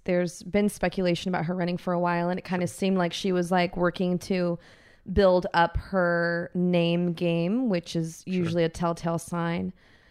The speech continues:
Speaker 1: Same
Speaker 2: All,
Speaker 1: with
Speaker 2: all press is good press in
Speaker 1: Yeah.
Speaker 2: some way.
Speaker 1: Yeah. A, sa-, same with Elizabeth Warren. There was speculation, but is she just kind of working up her name game in order to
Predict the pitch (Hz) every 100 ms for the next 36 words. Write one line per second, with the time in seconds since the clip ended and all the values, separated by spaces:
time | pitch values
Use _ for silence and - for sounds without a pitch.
0 | _ _ - 233 220 220 202 185 180 -
1 | - 107 - 143 135 151 143 160 202 -
2 | 135 147 - 190 196 185 170 131 87 90
3 | 120 202 196 180 - 190 - 233 208 -
4 | 262 240 226 214 196 196 190 196 190 185
5 | 180 180 196 220 208 185 185 - 190 -
6 | 190 202 226 - 226 208 202 196 196 190
7 | 175 170 160 - 180 175 - 180 175 175
8 | 190 175 - 175 180 180 180 180 180 175
9 | 175 170 170 170 170 - 180 175